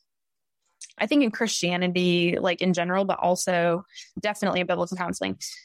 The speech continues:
there is something where there's a tendency to jump to forgiveness too quickly and having this expectation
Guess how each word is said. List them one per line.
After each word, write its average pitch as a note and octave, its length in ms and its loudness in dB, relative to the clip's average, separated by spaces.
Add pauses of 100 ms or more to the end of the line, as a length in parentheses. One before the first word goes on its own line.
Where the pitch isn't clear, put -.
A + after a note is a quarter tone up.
(100)
there A3+ 180 2
is A3 380 0
something G#3+ 720 0 (300)
where F#3+ 760 2 (140)
there's A#3 200 2
a A#3+ 40 0
tendency A3 400 2
to A#3 100 2
jump F#3 500 -2
to F#3+ 440 2 (100)
forgiveness G#3 1000 -2 (220)
too D4 180 0
quickly D#4+ 580 2 (680)
and A3 120 0
having G#3+ 300 2
this G#3 140 2
expectation G3 1120 0